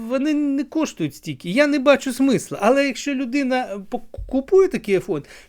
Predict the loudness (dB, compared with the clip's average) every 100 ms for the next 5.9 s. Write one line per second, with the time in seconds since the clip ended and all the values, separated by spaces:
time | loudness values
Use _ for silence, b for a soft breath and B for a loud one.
0 | -8 0 0 2 0 0 -2 -4 -4 -4
1 | -6 -4 -2 -2 -4 -2 -2 -2 2 2
2 | 2 B B B -8 -4 -2 0 0 0
3 | -4 -6 -6 -10 -12 -6 -4 -2 -4 -4
4 | -4 -2 0 0 0 2 2 0 -4 -6
5 | -6 -8 -8 -8 -10 -10 -10 -12 -14